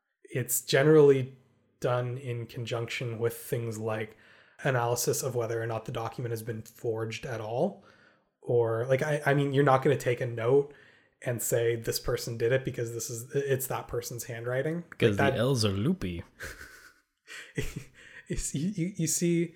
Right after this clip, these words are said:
Speaker 1: you see, when they write a freehand, the lines tend upwards, which points to a positive person. That's the other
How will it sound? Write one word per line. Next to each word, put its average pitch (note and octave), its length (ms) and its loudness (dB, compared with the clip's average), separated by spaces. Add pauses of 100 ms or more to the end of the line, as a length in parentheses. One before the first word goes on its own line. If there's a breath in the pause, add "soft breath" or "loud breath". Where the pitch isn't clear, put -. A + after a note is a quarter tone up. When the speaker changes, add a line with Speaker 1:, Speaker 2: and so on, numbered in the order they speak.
(380 soft breath)
Speaker 1:
you D3 100 0
see, D3 460 0 (220 loud breath)
when D3 100 2
they D3 140 4
write F3+ 200 6
a C#3 80 8
freehand, A2+ 680 -4 (240 soft breath)
the C3 80 -4
lines D#3+ 360 2
tend C3 360 -6
upwards, A2 560 -4
which - 160 -8
points C3 260 0
to - 140 0
a D3 60 4
positive A#2+ 640 -6
person. A#2 420 -8
That's D3 220 6
the D3 80 10
other C#3 320 8